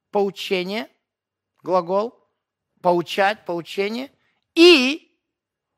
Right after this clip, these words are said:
«ор», свет. То есть Тора — это божественное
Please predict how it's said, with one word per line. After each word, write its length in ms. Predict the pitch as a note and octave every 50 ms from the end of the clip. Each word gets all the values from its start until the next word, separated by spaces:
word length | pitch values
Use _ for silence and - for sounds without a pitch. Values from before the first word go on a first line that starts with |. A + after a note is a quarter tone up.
| _ _ _ _ _ -
«ор», 500 | A#3 A3+ G3+ D3 A#2+ G#2 F#2 - - - - - _ _ _ _ _ _ _ _ _ _ _ _ _ _ _ _ _ _ _ _
свет. 680 | - - - - F#3 G3 F#3+ F#3 E3+ B2+ F#2+ - _ _ _ _ _ _ _ _ _ _ _ -
То 60 | G4+
есть 200 | - - - _ _ _
Тора — 540 | - - F#4 F#4+ G#4 G#4 F#4+ E4+ A#3+ - - - - - - _ _ _ -
это 460 | - C#4+ D4+ D4 - - C#4 C4 A#3 - - - _ _ _ _ _ _ _ _ _ _ _ -
божественное 1700 | C3+ B2+ - - C4 C4 A#3+ F#3+ F3 F3 A3 C#4 D4+ E4 D4+ - - - - - - C#4+ C4+ C#4 C4+ C4+ C4+ C4+ C4+ C4+ C4 C4 B3+